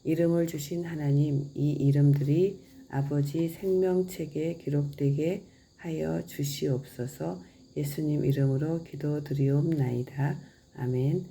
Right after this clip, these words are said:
긍휼 베드로 요한 다윗 한나 찬양 지혜.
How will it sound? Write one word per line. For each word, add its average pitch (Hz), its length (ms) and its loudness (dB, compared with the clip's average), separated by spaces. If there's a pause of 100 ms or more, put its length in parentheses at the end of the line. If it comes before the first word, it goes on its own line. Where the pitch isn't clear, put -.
(420)
긍휼 175 520 0
베드로 151 460 0
요한 147 440 4
다윗 143 440 2
한나 143 460 2
찬양 147 520 -4
지혜. 123 440 -4